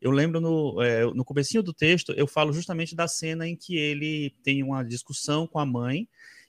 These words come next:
e que ela manda ele falar com ele e ele não fala abs-, o personagem, ele não fala absolutamente nada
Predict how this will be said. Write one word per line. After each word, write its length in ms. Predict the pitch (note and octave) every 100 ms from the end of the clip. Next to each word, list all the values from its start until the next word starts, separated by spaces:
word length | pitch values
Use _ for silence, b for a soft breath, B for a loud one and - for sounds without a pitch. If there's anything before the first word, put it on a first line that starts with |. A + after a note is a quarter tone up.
| -
e 120 | D3
que 300 | - D#3+ D3+
ela 500 | D3 D3 D3 C#3+ C3+
manda 360 | B2+ C#3 D3 C#3+
ele 220 | D#3 F3
falar 300 | - D3 C#3+
com 140 | D3
ele 300 | C#3+ D3 F3 -
e 120 | D#3+
ele 140 | D#3
não 160 | D#3+ D#3+
fala 300 | - D3+ D#3
abs-, 240 | D#3+ F3 -
o 100 | B2+
personagem, 580 | C3 - B2+ B2+ D3 C3+
ele 80 |
não 120 | C3+ C#3
fala 200 | C#3 C3+
absolutamente 760 | C#3+ E3 D3+ C#3+ B2 B2+ D#3
nada 400 | C#3+ C3 C#3+ G#3